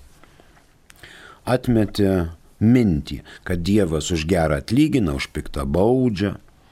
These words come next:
nepripažįsti įsikūnijimo paslapties, amžino gyvenimo, švenčiausios trejybės slėpinio ir taip toliau. Tada, jeigu šitos pagrindinės tiesos atmetamos, nekalbant jau apie visas kitas smulkesnes,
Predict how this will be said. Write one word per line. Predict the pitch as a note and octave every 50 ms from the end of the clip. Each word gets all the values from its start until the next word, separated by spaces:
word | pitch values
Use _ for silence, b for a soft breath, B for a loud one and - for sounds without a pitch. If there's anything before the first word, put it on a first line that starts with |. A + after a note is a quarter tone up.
| b b b b -
nepripažįsti | G2+ G2+ G2 A#2+ A#2+ - B2+ A#2 A2 A#2+ D3 D3+ - - G2+ G2 - - E3 D#3
įsikūnijimo | C3 - - E2+ - - G#2 A#2+ C3+ C3 B2 A#2+ A2+ A2 G#2+ G2+ -
paslapties, | - G2+ F#2 - - G2 F#2 E2+ - - - F2 F2+ E2 D#2 - - - _ _ _ _ _ _ _ -
amžino | G2 A2 B2+ B2+ A#2+ F#2+ F#2+ G2+ G2+ G2 G2
gyvenimo, | F#2 E2+ F#2 F2+ E2 F2+ F2 F2 E2+ E2 D#2+ D2+ C#2+ C#2+ - b b b b b
švenčiausios | b - - F2+ F#2 F2+ - - G2+ F#2 F2 - F#2 E2+ D2+ - -
trejybės | - F2 G#2 B2 B2 A2 G#2+ G2 F2+ - -
slėpinio | F#2+ F#2+ F2+ F2 - - E2 E2 E2+ E2 E2
ir | -
taip | - - D#2 D2 - -
toliau. | D2+ D2 C#2 A#1+ G#1 B B B B B B B -
Tada, | - F#2+ - - E2
jeigu | - C3 A2+ G2 G#2 F#2+
šitos | - A2 F#2+ G#2 F#2+ - -
pagrindinės | - E2+ D2 E2+ F#2+ G2 G2 F#2+ F2+ E2+ E2 - -
tiesos | - G2 F2 - - E2+ C#2+ -
atmetamos, | - - C3+ C3+ - B2 G2 D#2+ - D#2 C#2 C#2 C2 B1 - -
nekalbant | E2+ E2 D#2+ - E2 D#2 D2+ D2 D#2 D#2 D#2 D2 E2
jau | D#2+ D2+
apie | - D#2+ D#2 - - D#2+ D2 B B B B B _ -
visas | F2+ E2 - - F#2+ E2 - -
kitas | - F#2+ E2 D2+ - - E2 D2+ - -
smulkesnes, | - F2+ F#2 G2 F#2+ F2+ - - F#2+ D#2+ D2+ - - D#2+ D#2+ E2+ G2+ G#2+ F2 - - - -